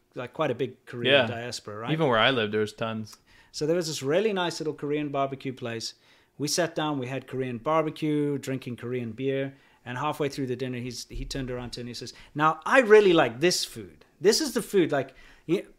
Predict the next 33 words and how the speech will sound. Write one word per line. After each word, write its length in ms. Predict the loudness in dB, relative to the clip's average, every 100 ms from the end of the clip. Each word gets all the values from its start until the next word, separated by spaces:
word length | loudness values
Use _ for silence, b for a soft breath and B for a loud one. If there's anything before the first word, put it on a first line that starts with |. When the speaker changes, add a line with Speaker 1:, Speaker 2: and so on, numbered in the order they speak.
| _
Speaker 1:
this 200 | 4 6
is 120 | 4 0
the 60 | 2
best 360 | 4 2 2
Chinese 360 | 0 2 2 2
food 180 | 2 2
I've 140 | 2
ever 160 | -4 -4
had. 300 | -6 -6 -2
And 80 |
you've 100 | -2
been 160 | 0 0
taking 280 | 2 0 0
me 80 | -2
to 120 | 2
all 60 | 2
these 140 | 0
places. 280 | 0 -2 0
This 120 | -2
is 60 | 0
the 100 | -2
best 360 | 2 0 0
Chinese 320 | -2 -2 -2
food." 200 | -4 -8
And 60 | -6
I 60 | -8
was 140 | -8
like, 140 | -10 -6
"Oh 460 | 2 4 6 4 0
man, 420 | -6 -8 -8 -8
she 220 | -4 -2
must 380 | 0 -2 -6 -10 B B B -4
be 180 | -2